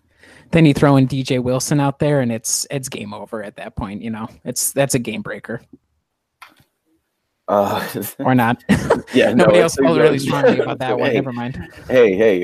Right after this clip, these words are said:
Speaker 2: you know, that, he's still working on that part of his game. I'll give him some time. Here's something else that, that was, stood out to me, and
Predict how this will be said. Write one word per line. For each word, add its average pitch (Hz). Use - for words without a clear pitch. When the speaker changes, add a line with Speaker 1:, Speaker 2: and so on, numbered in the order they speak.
Speaker 2:
you 98
know, 113
that, 127
he's 143
still 180
working 160
on 101
that 92
part 92
of 85
his 87
game. 82
I'll 87
give 107
him 104
some 95
time. 85
Here's 165
something 156
else 107
that, 95
that 92
was, 95
stood -
out 92
to 90
me, 90
and 82